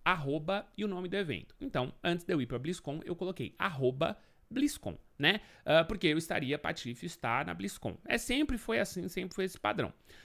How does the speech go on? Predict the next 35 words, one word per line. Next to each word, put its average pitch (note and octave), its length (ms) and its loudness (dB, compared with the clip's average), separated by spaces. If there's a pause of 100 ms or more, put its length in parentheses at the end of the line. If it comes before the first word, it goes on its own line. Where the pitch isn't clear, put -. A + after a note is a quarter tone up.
(120)
O G4 120 6
que F#4+ 80 6
acontece D#3 580 2
é - 20 -2
que, A#2 220 -4
como B3+ 400 -4
eu D#3 260 2
era C3+ 140 4
verificado, A#2+ 720 2
ele F3 220 -2
precisou - 260 -4
passar F3 320 0
meio F#3+ 160 -4
que E3 80 -16
por F#3+ 140 -6
uma G3 160 -2
verificação G3 1120 0 (280)
pra F3+ 300 6
poder F#3+ 320 2
mudar G3 240 -2
o F#3 60 2
meu C#4+ 160 -2
nick. C3+ 320 -2 (400)
E A3+ 100 4
ele F#4 140 8
só A4 280 6
mudou G#3+ 220 8
o G3+ 60 4
meu F3+ 140 8
nick E3 280 2
pra C#3 380 6
arroba D3+ 320 4
BlizzCon C3+ 520 0 (300)
quando A3 380 4
eu A#3+ 200 2